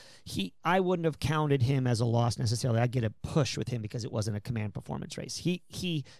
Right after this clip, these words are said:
considers it one in a sense, but, I mean, he's run, he ran, <laughs> he's run a lot of races recently. So, at, at marathon distance races. So he, he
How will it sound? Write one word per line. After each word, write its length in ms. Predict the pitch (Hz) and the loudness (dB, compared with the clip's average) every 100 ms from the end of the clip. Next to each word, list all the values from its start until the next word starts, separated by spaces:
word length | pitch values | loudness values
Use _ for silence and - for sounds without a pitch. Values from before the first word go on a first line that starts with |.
| - | -6
considers 600 | 143 - 160 160 143 110 | -4 -2 2 6 6 4
it 120 | 135 | 0
one 280 | 131 143 147 | 0 2 2
in 120 | 143 | 2
a 60 | 143 | 0
sense, 360 | 160 151 147 | 2 0 -2
but, 240 | - 127 127 - - - - - - | 0 0 0 -10 -20 -20 -20 -18 -2
I 20 | |
mean, 140 | 160 | 0
he's 140 | 165 135 | 2 2
run, 340 | 156 135 131 - - - | 2 2 -2 -10 -20 -20
he 160 | - 160 | -4 0
ran, 400 | 147 131 120 123 - - 127 - - - | 4 4 2 -2 -8 -6 -6 -8 -20 -20
<laughs> 640 | - - - - - - - | -20 -20 -20 -20 -20 -20 -2
he's 160 | 139 | 2
run 100 | 185 | 4
a 40 | 170 | 6
lot 160 | 156 139 | 6 6
of 80 | |
races 320 | 123 107 107 113 | 4 2 -4 -8
recently. 400 | 117 - - - | -10 -10 -14 -14
So, 340 | - 135 104 - - - - - | 0 2 2 0 -20 -20 -8 0
at, 160 | 131 - | 0 2
at 140 | 147 | 2
marathon 460 | 147 165 160 156 143 | 4 4 4 2 2
distance 400 | 151 - 104 - | 2 0 -6 -6
races. 280 | 110 - | -10 -8
So 140 | - 139 | -6 -6
he, 420 | 147 147 139 143 | -4 -4 -2 -6
he 640 | - - 139 131 127 127 | -10 -10 -6 -4 -4 -6